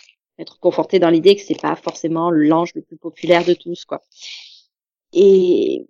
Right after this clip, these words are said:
ben, le truc, c'est que ça va quand même être surprenant, euh, du côté de Lucifer, mais aussi du côté de Michael, du côté des autres. Et, et, euh, et voilà, il y a toute une évolution dans cette saison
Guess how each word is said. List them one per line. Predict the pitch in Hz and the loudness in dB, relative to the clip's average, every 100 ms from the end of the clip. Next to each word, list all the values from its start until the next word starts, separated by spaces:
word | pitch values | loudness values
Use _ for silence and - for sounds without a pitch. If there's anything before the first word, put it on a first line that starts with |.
| _ - | _ -4
ben, | 180 | 2
le | 196 | 2
truc, | 180 254 | 2 -4
c'est | - | -6
que | 185 | -6
ça | 170 | -4
va | 165 196 | -2 -4
quand | - | -6
même | 185 202 | -6 -6
être | 190 - | -6 -8
surprenant, | 190 196 190 - 202 247 254 208 | -8 -8 -10 -10 -6 -4 -2 -4
euh, | 170 165 170 165 - - _ _ _ _ _ _ _ | -4 -8 -10 -12 -14 -20 _ _ _ _ _ _ _
du | 160 | -10
côté | - 156 147 | -6 -4 -4
de | |
Lucifer, | 143 - 175 208 214 214 | -6 -8 -2 4 4 4
mais | 143 | -2
aussi | - 151 | -8 -20
du | - | -20
côté | 147 147 | -20 -18
de | 147 | -14
Michael, | 147 143 - 170 175 | -10 -10 -8 -10 -10
du | _ | _
côté | 160 - | -20 -8
des | 160 165 | -4 0
autres. | 214 233 | 0 -2
Et, | 185 175 180 175 170 | -4 -4 0 0 0
et, | |
euh, | 165 165 160 - _ _ _ _ _ _ _ _ | -4 -8 -10 -16 _ _ _ _ _ _ _ _
et | 147 | -2
voilà, | 147 156 | 2 2
il | |
y | |
a | 160 | 0
toute | - - | -4 -10
une | 220 | -4
évolution | 208 208 196 - 214 | 0 0 0 -4 -4
dans | 202 | -4
cette | 165 165 - | -4 -8 -8
saison | 180 214 | -8 -8